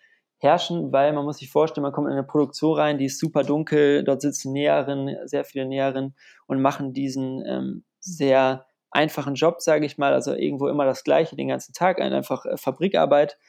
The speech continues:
Und, ähm, die Produktion, mit der wir zusammenarbeiten, also die Konfektionierung, hat es geschafft, daraus ein, ein, ich, nicht Erholungsraum, das ist eine falsch-, ein falsches Wort dafür, aber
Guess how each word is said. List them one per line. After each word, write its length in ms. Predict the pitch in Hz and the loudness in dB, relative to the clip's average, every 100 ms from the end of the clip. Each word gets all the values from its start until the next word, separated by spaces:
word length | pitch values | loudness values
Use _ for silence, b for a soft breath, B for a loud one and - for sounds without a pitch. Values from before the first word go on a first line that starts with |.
| B B B B - | B B B B -4
Und, 320 | 139 131 - - | -2 -4 -8 -8
ähm, 400 | 135 135 135 - | -6 -4 -6 -10
die 140 | - | -16
Produktion, 420 | - 151 143 160 147 | -2 -2 -2 -4 -2
mit 100 | 139 | 0
der 120 | 135 | 0
wir 80 | 135 | -2
zusammenarbeiten, 680 | - 151 160 143 139 135 | 0 0 2 2 4 2
also 120 | 139 135 | 0 -4
die 80 | |
Konfektionierung, 760 | 135 139 135 135 - 139 151 139 | -4 -6 -6 -8 -6 -2 0 0
hat 120 | 139 | -4
es 100 | 135 | -6
geschafft, 460 | 143 - 151 156 - | -10 -2 0 0 0
daraus 540 | 143 127 127 139 139 | 0 4 4 2 -2
ein, 520 | - 131 131 131 135 139 _ _ _ _ _ - | -6 -4 -2 -4 -6 -10 _ _ _ _ _ -8
ein, 480 | 139 127 127 135 - _ _ _ _ _ _ - | -4 -4 -4 -8 -14 _ _ _ _ _ _ -18
ich, 280 | - - 147 | -18 -10 -6
nicht 180 | 139 | -2
Erholungsraum, 760 | 170 127 - 160 147 139 131 135 | -2 -2 4 6 6 2 2 2
das 120 | 131 | 2
ist 80 | - | -2
eine 80 | - | 4
falsch-, 360 | 139 139 - 143 | 4 4 -2 -8
ein 80 | 135 | 0
falsches 360 | 139 139 - | 2 2 2
Wort 180 | 170 190 | 4 4
dafür, 280 | 139 147 143 | 0 2 2
aber 320 | 131 135 | 4 2